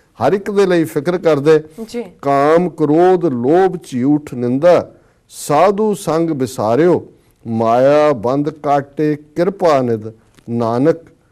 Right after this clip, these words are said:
Speaker 1: ਆਪ ਉਧਾਰਿਓ।" ਹੁਣ ਇਹ ਜਿਹੜੀਆਂ ਵਾਈਸਿਸ ਨੇ, ਜਿਹੜੇ ਵਿਕਾਰ ਨੇ, ਜਿਹੜੀਆਂ ਕਮਜ਼ੋਰੀਆਂ ਨੇ, ਉਹ ਲਸਟ ਹੈ, ਐਂਗਰ ਹੈ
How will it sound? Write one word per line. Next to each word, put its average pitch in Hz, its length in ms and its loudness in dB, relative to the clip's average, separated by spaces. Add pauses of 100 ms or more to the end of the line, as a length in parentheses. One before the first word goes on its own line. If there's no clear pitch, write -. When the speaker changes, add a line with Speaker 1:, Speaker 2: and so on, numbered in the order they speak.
(280)
Speaker 1:
ਆਪ 135 340 2
ਉਧਾਰਿਓ।" 107 520 -2 (540)
ਹੁਣ 151 100 -2
ਇਹ 180 420 0
ਜਿਹੜੀਆਂ 139 460 -4
ਵਾਈਸਿਸ 123 640 -4
ਨੇ, 95 320 -10 (140)
ਜਿਹੜੇ 120 300 -6
ਵਿਕਾਰ 117 560 -4
ਨੇ, 104 340 -10
ਜਿਹੜੀਆਂ 110 420 -10
ਕਮਜ਼ੋਰੀਆਂ 127 800 -4
ਨੇ, 101 340 -12
ਉਹ 113 200 -12
ਲਸਟ 120 460 -6
ਹੈ, 110 260 -6 (760)
ਐਂਗਰ 135 520 0
ਹੈ 113 300 0